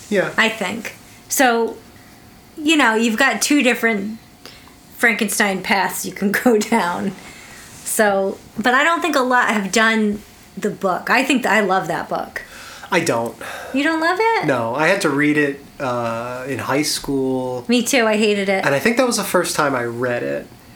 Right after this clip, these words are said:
Speaker 1: and I did not care for it. And it's, <sighs> it's a good story, but I just don't. I, I can't say that I love
Speaker 2: I
Speaker 1: it.
Speaker 2: reread it as an adult, maybe, like, five years ago.
Speaker 1: Yeah.
Speaker 2: And I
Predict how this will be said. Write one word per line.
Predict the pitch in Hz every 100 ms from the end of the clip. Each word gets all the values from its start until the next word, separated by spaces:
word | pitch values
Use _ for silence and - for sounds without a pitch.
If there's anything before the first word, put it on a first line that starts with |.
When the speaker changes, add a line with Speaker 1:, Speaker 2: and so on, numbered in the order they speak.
| - - -
Speaker 1:
and | 147 135 131 135
I |
did | 135 151
not | 165 165 165
care | - 147 147
for | - 139 135 131
it. | 131 131 - -
And | 139 131 135
it's, | 135 - - - - - - - - -
<sighs> | - - - - - - - - - 220
it's | 202
a | 190
good | 160 180
story, | 175 - 139 120 120 135 -
but | 143
I | 139 131
just | 135 107
don't. | 139 135
I, | 143 151
I | 135
can't | - 127
say | 135 120
that | 110
I |
love | 110
Speaker 2:
I | 262 269
Speaker 1:
it. | 302
Speaker 2:
reread | 277 269 233 220 214
it | 185 - -
as | 208 190
an | 175
adult, | 175 185 160 - - -
maybe, | 269 302
like, | 370 262
five | - 202 196
years | 190 202
ago. | 185 160 160 -
Speaker 1:
Yeah. | 127 120 117 120 -
Speaker 2:
And | 202 196 190 185 185 - - -
I | - 196 196